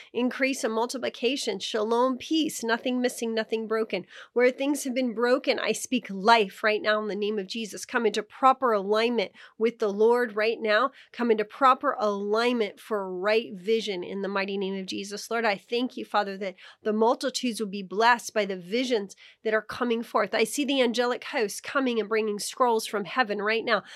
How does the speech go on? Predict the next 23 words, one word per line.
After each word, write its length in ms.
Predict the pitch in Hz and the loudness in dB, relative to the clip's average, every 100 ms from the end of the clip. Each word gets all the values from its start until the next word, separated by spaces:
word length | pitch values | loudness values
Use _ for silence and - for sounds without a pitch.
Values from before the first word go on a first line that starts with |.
| - | -8
They're 120 | 226 | -4
bringing 400 | 196 240 320 302 | 0 2 4 2
these 200 | 285 240 | 0 -2
scrolls 540 | - - 311 277 214 208 | -6 -4 2 4 4 0
that 120 | 233 | -4
have 180 | 226 220 | -4 2
got 200 | 262 - | 2 4
a 120 | 220 | 0
new 240 | 220 226 | 0 -2
vision 600 | 269 277 226 285 240 202 | 0 0 0 0 0 -2
that 120 | 208 214 | 0 2
is 220 | 220 214 | 2 0
written 320 | 247 247 254 | 0 0 0
down 260 | 233 208 196 | 2 2 0
right 240 | 226 240 | -2 -2
now 220 | 233 220 | 0 0
in 80 | 208 | 0
the 80 | 202 | -2
name 200 | 214 220 | -2 -2
of 120 | 208 | -4
Jesus. 420 | 226 233 208 190 | -6 -8 -8 -4
I 80 | 196 | 0
receive 720 | 208 220 202 - - 294 262 | 0 -2 -8 -6 -2 0 -2